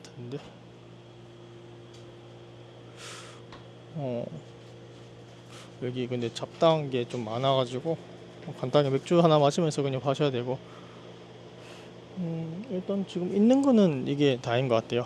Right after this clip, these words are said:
나중 가면 또 더 생기거나 그럴 수 있기는 한데, 현재 있는 재고는 여기고,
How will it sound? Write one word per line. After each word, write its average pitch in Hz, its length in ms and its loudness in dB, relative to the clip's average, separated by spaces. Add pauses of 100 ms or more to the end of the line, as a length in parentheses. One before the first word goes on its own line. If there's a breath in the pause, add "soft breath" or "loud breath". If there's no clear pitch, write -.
나중 151 260 4
가면 208 280 6
또 117 360 4
더 120 160 0
생기거나 143 460 0
그럴 127 140 6
수 - 120 -2
있기는 117 240 0
한데, 117 340 -2 (300)
현재 147 320 0
있는 143 180 0
재고는 135 400 4
여기고, 143 480 4